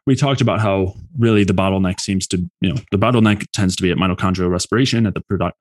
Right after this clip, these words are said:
uh, production of energy. We talk about this in virtually every condition because it tends to be in <laughs> virtually every condition. So what we're seeing, we're seeing that really over here at number seven and number six, but basically this whole area right here, this is the electron transport chain.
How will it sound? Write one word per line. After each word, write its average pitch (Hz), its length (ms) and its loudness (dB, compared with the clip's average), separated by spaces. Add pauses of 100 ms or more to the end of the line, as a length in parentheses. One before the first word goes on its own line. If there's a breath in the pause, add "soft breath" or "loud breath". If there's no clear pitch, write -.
uh, 87 180 0
production 101 340 -2
of 82 80 -2
energy. 110 480 2
We 104 60 -4
talk 95 200 -2
about 92 140 -4
this 90 160 -4
in 90 80 -6
virtually 92 320 0
every 87 340 -2 (320)
condition 123 360 2
because 110 280 0
it 117 220 -2
tends 110 220 -2
to - 60 -4
be 127 120 4
in 104 80 2
<laughs> 101 80 0
virtually 104 300 0
every 95 200 -2
condition. 95 500 -4 (1080 soft breath)
So 110 200 2
what 110 200 0
we're 123 80 0
seeing, 147 400 0
we're 110 80 -2
seeing 170 200 0
that 113 100 -2
really 110 280 2
over 98 280 0
here 101 220 -2
at 92 60 -2
number 95 220 0
seven 117 340 -2
and 101 80 2
number 90 240 0
six, - 520 -6 (600)
but 104 120 -2
basically 139 260 2
this 110 140 2
whole 120 200 0
area 101 240 2
right 92 180 -2
here, 90 140 -2
this 95 160 -4
is 135 80 0
the 120 100 2
electron 95 360 0
transport - 400 -6
chain. - 260 -6